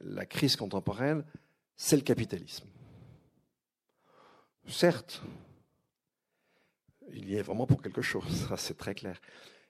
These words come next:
Mais on ne peut évidemment pas s'arrêter là. Je vais commencer par vous donner quelques petits éléments. Le capitalisme, pour le penser, Marx reprend Aristote.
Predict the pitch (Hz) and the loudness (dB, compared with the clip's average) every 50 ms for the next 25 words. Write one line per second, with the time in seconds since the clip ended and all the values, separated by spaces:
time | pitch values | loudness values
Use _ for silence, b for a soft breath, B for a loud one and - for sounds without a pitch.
0 | B - - 110 123 139 151 139 92 - - - _ _ _ _ 113 110 101 - | B -12 0 2 4 6 6 6 4 0 -6 -14 _ _ _ _ -8 -4 2 4
1 | 135 127 113 120 107 123 143 147 147 139 127 120 - 120 107 110 107 - - 98 | 4 6 6 6 6 6 6 6 6 4 2 2 0 0 -2 -2 -2 0 0 2
2 | 90 87 82 - - B B B B B - - - - - 101 98 - 90 90 | 2 0 -2 -4 -8 B B B B B -20 -20 -20 -16 -14 -12 -10 -8 -6 -6
3 | 92 - - - 113 117 117 98 - - - - - - - 90 85 - - - | -6 -6 -4 -2 0 0 0 -2 -4 -12 -20 -20 -20 -12 -8 -8 -8 -8 -10 -14
4 | - - - _ _ _ _ _ b b b b b b b b - 95 - - | -16 -20 -20 _ _ _ _ _ b b b b b b b b -14 -14 -14 -14
5 | - - - - 98 104 117 123 - 110 - 113 95 - - 98 101 101 95 87 | -16 -18 -14 -8 -2 -2 0 0 0 -2 -4 -6 -6 -6 -4 0 2 2 2 0
6 | 80 - B B B B B B B B B B B B B B B B B B | -2 -6 B B B B B B B B B B B B B B B B B B
7 | - 185 131 107 - - 104 - - - 127 156 180 - - - 98 101 95 - | -14 -10 -8 -8 -8 -10 -12 -10 -2 2 2 2 2 4 6 8 8 8 8 6
8 | 95 87 87 - - 123 131 156 180 190 - - - - - - - 69 55 69 | 4 2 2 4 4 6 6 6 6 4 2 -2 -6 -14 -20 -20 -18 -16 -14 -12
9 | - 107 113 131 165 180 - - - - - - - - - 107 - - - 160 | -6 0 2 2 2 2 0 -4 -6 -6 -6 -8 -12 -10 -10 -10 -6 0 0 2
10 | 143 127 131 - - - 101 90 87 - - - | 2 2 0 -4 -2 -2 -2 -4 -4 -6 -12 -12